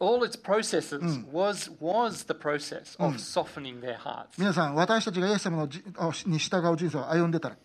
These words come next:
Speaker 2: 必ずイエス様のマリネの体験を必ずします。
Speaker 1: And so all of us, as we follow Jesus,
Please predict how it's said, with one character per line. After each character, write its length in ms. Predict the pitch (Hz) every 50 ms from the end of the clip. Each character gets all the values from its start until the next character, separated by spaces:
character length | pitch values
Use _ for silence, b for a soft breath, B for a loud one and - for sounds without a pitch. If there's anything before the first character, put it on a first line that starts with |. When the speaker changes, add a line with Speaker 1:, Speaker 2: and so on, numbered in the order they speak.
| _
Speaker 2:
必 840 | - - - 247 254 269 277 285 277 277 254 247 240 254 262 254 226 220
ず 60 | 196
イ 100 | 214 214
エ 80 | 196
ス 60 | - -
様 200 | 175 151 147 139
の 280 | 147 165 170 156 - -
マ 240 | 151 165 185 202 214
リ 160 | 202 190 170 156
ネ 140 | 147 143 135
の 180 | 143 147 143
体 320 | - - - 160 170 156 151
験 260 | - 147 139 131 127
を 160 | 131 131 - B B B B _
必 160 | - - 277 285 277 269 262 247
ず 100 | 208 165
し 120 | - -
ま 120 | 120 - -
す。 200 | - - - _ _
Speaker 1:
And 120 | 160 160 180
so 220 | 190 190 185 180
all 340 | 135 180 208 254 277 294 262
of 120 | 208 156 143
us, 340 | 123 - - 160 165 - - -
as 260 | 156 165 208 208 233
we 100 | 240 226
follow 280 | 226 - 180 165 151 147
Jesus, 480 | 139 143 143 135 120 131 135 151 -